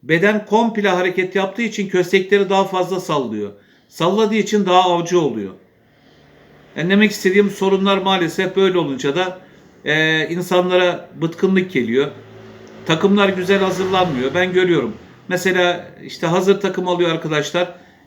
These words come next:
Bir gecede beş tane, on tane takım harcıyor. Bu da yazık günah. İşte iş sağlam yapılmadığından, bilinç olmadığından şu iğne konusu bence çok çok hassas bir mesele. Şu çene açıklığına çok dikkat etmemiz gerekiyor arkadaşlar.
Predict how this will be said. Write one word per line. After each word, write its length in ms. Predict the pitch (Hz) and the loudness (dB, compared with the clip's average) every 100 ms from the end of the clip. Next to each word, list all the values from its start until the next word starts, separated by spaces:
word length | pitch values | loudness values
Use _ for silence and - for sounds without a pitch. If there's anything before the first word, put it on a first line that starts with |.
| - | -8
Bir 140 | 160 190 | 0 2
gecede 420 | 185 185 180 170 | 4 4 2 2
beş 220 | 190 180 | 0 0
tane, 220 | 175 170 | -2 -2
on 160 | 190 185 | -4 -4
tane 280 | 170 175 175 | -4 -4 -4
takım 280 | 175 175 | -4 -4
harcıyor. 380 | 160 131 113 143 | -4 -4 -2 -2
Bu 100 | 185 | 2
da 80 | 175 | 2
yazık 340 | 160 139 131 | 2 2 -4
günah. 340 | 151 143 160 - _ _ _ _ _ | -6 -6 -6 -10 _ _ _ _ _
İşte 300 | - - 170 | -14 -6 -6
iş 280 | 165 180 - - | -4 -6 -10 -16
sağlam 480 | - - 165 175 190 | -10 0 4 4 4
yapılmadığından, 840 | 185 180 185 170 143 135 143 165 156 | 0 0 0 -2 -2 -2 -2 -4 -2
bilinç 320 | 170 180 175 | -2 -2 -2
olmadığından 680 | 185 175 135 131 131 165 170 - _ _ - | 0 0 -2 -4 -2 -4 -6 -16 _ _ -12
şu 200 | - 202 | 0 2
iğne 400 | 175 180 196 202 | 2 0 2 2
konusu 400 | 196 196 190 185 | 2 0 -2 0
bence 340 | 185 180 190 | 0 2 0
çok 260 | 185 196 190 | 2 -2 -2
çok 280 | 185 180 165 | -6 -6 -6
hassas 440 | 165 175 185 185 | -6 -6 -8 -6
bir 60 | 160 | -6
mesele. 500 | 127 - 117 151 - - _ _ _ | -4 -4 -4 -4 -6 -18 _ _ _
Şu 380 | - 175 185 - | 0 2 2 2
çene 260 | 170 175 | 0 2
açıklığına 560 | 202 175 170 - 185 190 | 2 0 -4 -2 0 0
çok 260 | 202 190 160 | 2 0 0
dikkat 280 | 165 165 | -2 0
etmemiz 380 | 170 160 160 147 | -2 -2 -4 -4
gerekiyor 380 | 131 123 117 117 | -2 -2 -2 -4
arkadaşlar. 580 | 110 120 113 - 101 | -6 -6 -6 -8 -12